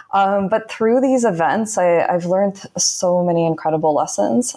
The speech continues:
I think the number one thing that I learned is that really everybody is struggling with something. Everybody is dealing with failure. I've had speakers from all different walks of life, some of the most successful entrepreneurs and professionals that you'll find in Toronto. And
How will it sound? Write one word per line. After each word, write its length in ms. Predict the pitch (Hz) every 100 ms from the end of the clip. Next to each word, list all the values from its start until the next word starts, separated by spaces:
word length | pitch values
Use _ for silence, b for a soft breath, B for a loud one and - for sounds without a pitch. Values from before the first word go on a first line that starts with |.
| -
I 60 |
think 200 | 208 285
the 80 | 233
number 320 | 175 160 160 151
one 240 | 143 165
thing 260 | 202 196 202
that 120 | 202
I 120 | 214
learned 380 | 214 220 226 226
is 160 | 175 175
that 420 | 156 151 151 - b b b b b b b -
really 360 | 233 285 -
everybody 560 | - 165 196 180 170 165
is 140 | 160
struggling 460 | - 131 165 165 156
with 120 | 147
something. 500 | - 143 - 160 160 -
Everybody 400 | 165 180 185 165
is 140 | 165
dealing 400 | 165 151 156 151
with 200 | 147 151
failure. 800 | - 143 147 170 - - - 156 B -
I've 140 | 190
had 260 | 190 202 233
speakers 540 | - 165 165 165 160
from 400 | - 151 156 151 - -
all 160 | 165 170
different 340 | 175 180 156
walks 320 | 151 156 -
of 160 | 156 156
life, 420 | 147 151 156 - B B B B
some 200 | - 175
of 120 | 170
the 80 | 175
most 300 | 165 170 170
successful 640 | 170 - 160 151 - 165
entrepreneurs 960 | 156 156 160 160 151 147 156 160 - -
and 160 | 156 151
professionals 640 | 170 147 151 165 156 160
that 140 | 143
you'll 160 | 165 165
find 360 | - 156 160
in 120 | 160 160
Toronto. 500 | - 127 220 294 285
And 240 | 233